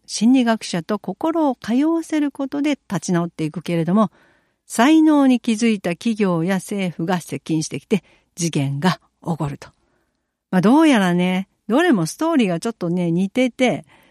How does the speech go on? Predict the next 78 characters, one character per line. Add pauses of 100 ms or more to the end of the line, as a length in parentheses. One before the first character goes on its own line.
(160)
数
学
的
な
天
才
は (260)
世
の
中
と
の
折
り
合
い
が
難
し
く
て、 (480)
ま
あ、
そ
の
飛
び
抜
け
た
天
才
度
の
た
め
に
と
ん
で
も
な
い
困
難
に
巻
き
込
ま
れ
て
い
く
っ
て
い
う
展
開
に (340)
な
っ
て
る
よ
う
で
す
ね。 (880)
ま
あ、
映
画
で
す
か
ら